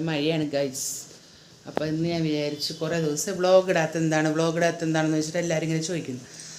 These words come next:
അപ്പോൾ ഇന്ന് ഞാൻ ഓർത്തു ഇന്നൊരു കുക്കിംഗ് വ്ളോഗ് ചെയ്യാമെന്ന് ഓർത്തു. അപ്പോൾ ഇന്നത്തെ കുക്കിങ്ങിൽ ആളാരാണെന്ന് കാണണ്ടേ, ഞാൻ ആരെയാണ് ഇന്ന് കുക്ക് ചെയ്യണേന്ന് നിങ്ങൾക്ക് എല്ലാവർക്കും കാണണ്ടേ? അപ്പോൾ നേരെ വീഡിയോ ഇട്ട് പോവാം. ആദ്യമായിട്ട് ഈ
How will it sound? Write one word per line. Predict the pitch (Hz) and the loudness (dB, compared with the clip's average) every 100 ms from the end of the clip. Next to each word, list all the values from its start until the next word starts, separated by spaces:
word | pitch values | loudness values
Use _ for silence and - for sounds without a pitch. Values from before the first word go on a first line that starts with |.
| - - | -16 -14
അപ്പോൾ | 240 302 | -2 4
ഇന്ന് | 262 233 233 | 4 4 0
ഞാൻ | 208 190 | -2 -4
ഓർത്തു | 160 160 214 - - - - - | -6 -8 -8 -10 -20 -20 -20 -6
ഇന്നൊരു | 294 277 254 | 0 0 0
കുക്കിംഗ് | 233 - 208 196 | -4 -2 0 6
വ്ളോഗ് | 185 202 | 6 6
ചെയ്യാമെന്ന് | 151 131 127 127 | 2 2 0 -2
ഓർത്തു. | 127 - - - - - - - - - - - | -4 -12 -14 -20 -20 -20 -20 -20 -20 -20 -20 -16
അപ്പോൾ | 160 180 175 | -10 -6 -4
ഇന്നത്തെ | 170 165 190 196 - - - | -4 -2 -2 -2 -6 -14 -16
കുക്കിങ്ങിൽ | 175 185 170 175 170 185 - - _ _ _ _ _ _ _ - 156 | -8 -2 0 2 0 -2 -8 -20 _ _ _ _ _ _ _ -6 -4
ആളാരാണെന്ന് | 160 170 160 160 175 | -2 -4 -4 -4 -4
കാണണ്ടേ, | 165 156 - - - - - - - - - - - - | -4 -4 -8 -14 -20 -20 -20 -20 -20 -20 -20 -20 -20 -8
ഞാൻ | 151 165 | -4 -2
ആരെയാണ് | 151 147 175 | -2 -2 -2
ഇന്ന് | 180 180 | -2 -6
കുക്ക് | 170 - | -6 -2
ചെയ്യണേന്ന് | 190 196 196 | -2 -2 -4
നിങ്ങൾക്ക് | 190 185 | -4 -2
എല്ലാവർക്കും | 190 185 185 | -2 -4 -4
കാണണ്ടേ? | 170 139 131 - - - - | -2 -2 -6 -10 -20 -20 -20
അപ്പോൾ | - 160 | -10 -4
നേരെ | 160 160 165 175 190 | 0 2 2 2 2
വീഡിയോ | 165 160 | 2 2
ഇട്ട് | 160 | 2
പോവാം. | 156 170 - - 185 | 0 -2 -4 4 6
ആദ്യമായിട്ട് | 226 254 226 | 8 6 4
ഈ | 214 | 0